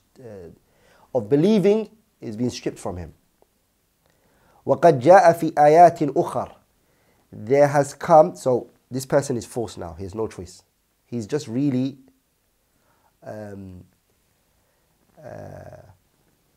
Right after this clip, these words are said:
the outcome of the actions of Allah Tabaraka wa Ta'ala. In other words, that's what comes out of this. It's a problem.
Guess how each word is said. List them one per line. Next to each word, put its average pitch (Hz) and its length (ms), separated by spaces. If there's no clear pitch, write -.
the 117 200
outcome 151 680
of 107 220
the 117 180
actions 135 360
of 107 100
Allah 110 200
Tabaraka 107 340
wa - 60
Ta'ala. 80 440
In 107 120
other 104 160
words, 90 240
that's - 180
what - 120
comes 98 240
out 92 120
of 85 100
this. - 280
It's - 120
a - 40
problem. 92 440